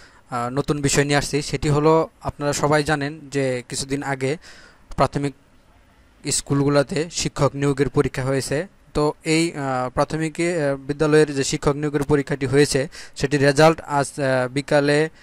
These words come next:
আহ, পাবলিশড হয়েছে। আপনারা দেখতে পাচ্ছেন, দ্য ডেইলি স্টার ডট নেট এই সাইটটিতে প্রকাশ করেছে। তাছাড়া আবেদন করেছে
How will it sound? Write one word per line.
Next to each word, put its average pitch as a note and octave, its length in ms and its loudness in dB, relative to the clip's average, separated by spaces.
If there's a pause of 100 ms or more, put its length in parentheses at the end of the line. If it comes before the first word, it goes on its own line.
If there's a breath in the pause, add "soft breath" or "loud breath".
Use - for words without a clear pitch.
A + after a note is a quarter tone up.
(200 soft breath)
আহ, B2 280 0
পাবলিশড C#3+ 380 2
হয়েছে। D3+ 400 2
আপনারা D3 220 -4
দেখতে C#3+ 240 -2
পাচ্ছেন, D3 280 -2
দ্য C#3 180 2
ডেইলি C#3+ 300 2
স্টার C#3+ 320 0 (340 soft breath)
ডট C#3+ 280 4
নেট C#3+ 240 -6
এই C3 200 -2
সাইটটিতে C#3 440 -2
প্রকাশ C#3 420 -2
করেছে। D3 420 -2 (380 soft breath)
তাছাড়া D#3 540 6 (580)
আবেদন D#3+ 340 -2
করেছে D#3+ 480 2